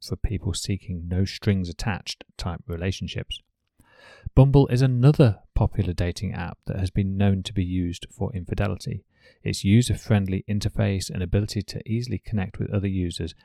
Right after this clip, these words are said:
make it a popular choice for people looking for casual relationships.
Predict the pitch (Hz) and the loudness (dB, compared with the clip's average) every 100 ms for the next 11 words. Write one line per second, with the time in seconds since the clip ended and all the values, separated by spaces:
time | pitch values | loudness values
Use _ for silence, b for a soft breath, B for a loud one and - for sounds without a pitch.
0 | b - 98 98 - - - 107 - 98 | b -4 -2 -2 2 0 2 0 2 0
1 | 82 101 - - 92 87 92 - 85 85 | 0 -2 -2 -2 -2 -2 -4 -6 -8 -8
2 | - 101 85 85 110 - 98 - - | -8 -8 -6 -4 -4 -4 -6 -8 -10